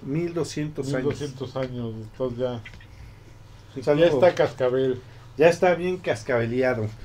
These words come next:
Speaker 1: Muy bien, pues ya para terminar y cerrar esto, vamos a mandar saludos a Nelson Luna, que nos recuerda que también el Necronomicon puede ser por ahí.
Speaker 2: El
Speaker 1: Una
Speaker 2: Necronomicron.
Speaker 1: el Necronomicron.
Speaker 2: Sí, las puertas hacia el infierno.
Speaker 1: Así es, exactamente.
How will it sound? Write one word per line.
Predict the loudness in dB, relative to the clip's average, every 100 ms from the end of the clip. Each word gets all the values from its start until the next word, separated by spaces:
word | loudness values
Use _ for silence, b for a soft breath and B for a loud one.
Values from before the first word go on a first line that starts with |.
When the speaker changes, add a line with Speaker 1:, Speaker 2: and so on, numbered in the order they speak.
| B B 4
Speaker 1:
Muy | 6
bien, | 8 8 8
pues | 6
ya | 8 6
para | 6 4 4
terminar | 0 0 2 4
y |
cerrar | 4 2 4
esto, | 2 2 4 4
vamos | 2 -2
a | -4
mandar | 0 -2
saludos | 0 6 8 10 6 0 b b b -4
a |
Nelson | 2 2 4 4
Luna, | 6 6 4
que | 0
nos | -2 -2
recuerda | -2 -2 -2
que |
también | -2 -2 0
el | 0
Necronomicon | 0 0 0 0 0 -4 -2 -2 -2
puede | -4 -4
ser | -4 -8
por | -4 -2
ahí. | -2 -2 -8 -16 b b b -20 -10
Speaker 2:
El | -4 -2
Speaker 1:
Una | -2
Speaker 2:
Necronomicron. | -2 -4 -4 -8 -4 -2 -2 -4 -8 -6
Speaker 1:
el | -2
Necronomicron. | -2 -2 -4 -2 -2 0 0 0
Speaker 2:
Sí, | 0
las | -2
puertas | 0 -2 -2 -6
hacia | -6 -4 -6
el | -4
infierno. | -6 -4 -2 -2 -4 -6 -6
Speaker 1:
Así | -2 -2 0 0
es, | 0
exactamente. | -4 -6 -8 -6 -8 -8 -12